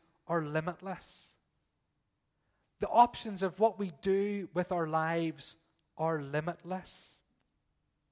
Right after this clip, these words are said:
There, there are lots of things we could invest in. But here's a question.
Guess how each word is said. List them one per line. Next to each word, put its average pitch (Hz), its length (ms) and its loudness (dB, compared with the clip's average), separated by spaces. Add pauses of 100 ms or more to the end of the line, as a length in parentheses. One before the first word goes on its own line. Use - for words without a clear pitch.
(200)
There, 139 160 -6 (160)
there 185 180 0
are 170 100 2
lots 196 260 6
of 190 100 -8
things 170 260 -4
we 165 100 -4
could 147 140 -6
invest 123 520 -8
in. 147 100 -12 (1700)
But 165 100 -6
here's 202 220 2
a 214 40 -8
question. 180 560 0